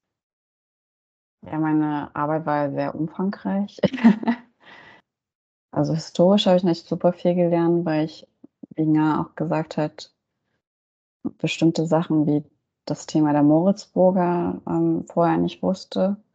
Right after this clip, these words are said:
Und also es war einfach super interessant zu wissen, dass zum Beispiel Ho Chi Minh auch dadurch einmal in Deutschland war. Und zum Thema Rassismus,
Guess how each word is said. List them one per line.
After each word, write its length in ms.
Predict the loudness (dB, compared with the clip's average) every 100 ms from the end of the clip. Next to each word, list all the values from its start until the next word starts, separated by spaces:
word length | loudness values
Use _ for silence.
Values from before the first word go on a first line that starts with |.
| _ _ _ _ _
Und 600 | 0 2 2 -2 -12 -18
also 220 | -10 -8 -8
es 180 | -6
war 80 | -4
einfach 260 | -4 -4 -6
super 220 | 0 2
interessant 480 | 0 -4 -2 -2 0
zu 100 | -4
wissen, 280 | -4 -2 -2
dass 320 | -4 -12 _ _ _ _
zum 140 | -2 -2
Beispiel 180 | -2
Ho 100 | -4 -4
Chi 200 | -2 0
Minh 260 | 2 2
auch 220 | 0 -4 -6
dadurch 480 | 0 2 2 0 -6
einmal 320 | -4 -2 -2 -2
in 60 |
Deutschland 460 | -4 -4 -4 -4 -2
war. 320 | -4 -4 -6 -10 _ _ _ _ _ _ _ -8
Und 520 | -2 0 2 0 -4 _ _ _ _ _ -20
zum 240 | -4 -4
Thema 300 | 2 4 4 2
Rassismus, 880 | -2 -2 -4 0 2 2 0 -6